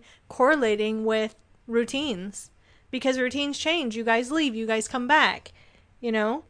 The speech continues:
One minute you're working twelve-hour shifts or eight-hour days, or, you know, nothing is set, so it can put people in more of a panic anxiety, because as a spouse, you have to become the mother and the father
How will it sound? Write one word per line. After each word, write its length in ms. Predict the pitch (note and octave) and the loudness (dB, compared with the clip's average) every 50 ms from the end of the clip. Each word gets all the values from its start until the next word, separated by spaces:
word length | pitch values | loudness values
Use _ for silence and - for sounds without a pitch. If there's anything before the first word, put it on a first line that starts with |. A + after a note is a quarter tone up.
| - - - - - - - - - - _ - - - - - | -12 -12 -12 -14 -16 -18 -20 -20 -20 -20 _ -20 -20 -20 -18 -12
One 360 | - C#4 B3 A#3+ C4 C4+ C4+ C4+ | -6 -2 2 4 4 6 6 4
minute 180 | C#4 C#4+ C#4 | 2 2 2
you're 140 | A#3+ C4+ C#4 | 2 2 2
working 400 | C4+ C4 C4 C4 C4 C#4+ C#4 C4+ | 4 2 2 2 0 -4 -4 -4
twelve-hour 480 | - C#4 B3+ B3+ B3+ B3+ B3+ C4 C4 B3 | -2 0 0 2 2 2 2 2 0 -2
shifts 420 | - - E4+ F#4 - - - - | -4 -2 -2 -2 -2 -4 -6 -6
or 380 | G3 G3 G3 F#3+ G3 G#3 G#3+ - _ _ - | -4 -4 -4 -4 -6 -6 -8 -12 _ _ -6
eight-hour 380 | - C4 C4 C4+ C4 C4 C4+ C4+ | -2 0 2 4 4 4 4 2
days, 460 | C4 E4 F4+ E4 C#4+ A#3 A3 G#3+ G#3+ | 2 2 2 2 2 0 -2 -2 -2
or, 220 | A3+ G#3+ - - - | -2 -4 -4 -6 -8
you 120 | - C4+ C4 | -6 -2 0
know, 180 | C4 B3+ B3 | 2 2 2
nothing 380 | B3+ B3+ B3 C4 B3+ D#4 D4 C#4+ | 2 0 0 0 0 -4 -2 0
is 200 | C4 B3 A#3+ A#3 - - - | 0 -2 -2 -4 -10 -14 -14
set, 380 | - - - - D4 C#4+ G3+ - | -14 -8 0 2 2 2 2 0
so 200 | - B3+ A3+ A3 | 2 2 4 4
it 80 | A3 A3 | 2 0
can 160 | - A3+ A3 | -4 -6 -6
put 240 | - - C#4 A#3+ - | -2 0 0 0 0
people 300 | - B3 A#3 - G#3+ G#3+ | -2 -4 -4 -2 -2 0
in 100 | G#3+ G#3 | 0 -2
more 160 | G#3+ A3 G#3+ | -2 -2 -2
of 100 | G#3+ G#3 | -2 -2
a 60 | G3+ | -6
panic 380 | G3 - - G#3+ G#3+ G#3+ G#3+ - | -6 -4 -4 -4 -4 -4 -8 -8
anxiety, 480 | A3 G#3 G#3+ A3 A3 A3 A3+ A3 A3+ A3+ | -8 -6 -2 0 0 0 0 0 -2 -4
because 320 | G#3+ A3+ - A#3 A3 - - - - - - - - - - _ _ _ _ _ | -4 -2 -2 0 -2 -2 -6 -14 -20 -20 -20 -20 -20 -20 -20 _ _ _ _ _
as 340 | - B3+ B3+ B3 B3 A#3 A#3 | 6 8 8 8 4 2 -2
a 200 | - - A3+ A#3 | -2 0 0 0
spouse, 600 | A3+ - - C4+ C4+ D4 C4+ A#3+ A#3 A#3 - - - | 0 0 4 6 6 8 8 6 4 2 -4 -6 -4
you 140 | A3+ A#3+ | -4 0
have 180 | A#3 B3 A#3 A#3+ | 0 0 0 0
to 80 | - B3 | -2 -6
become 560 | A3 A3+ A3 - A#3+ A3 A3 G#3+ G#3+ A3 A#3 - | -6 -6 -2 2 2 2 4 2 0 -4 -6 -8
the 200 | G#3+ A3+ A#3 A#3+ | -4 0 0 2
mother 360 | A#3+ A#3 A#3 A#3 A3+ A3 G#3+ | 4 4 4 4 4 2 2
and 220 | G#3+ A3+ D4 E4+ D4+ | 2 2 2 2 2
the 80 | A#3+ G#3+ | 0 2
father 560 | - A3 G#3 G3+ G3+ G3+ G3 G3 G#3 B3 | 2 2 2 2 2 0 0 0 -2 -4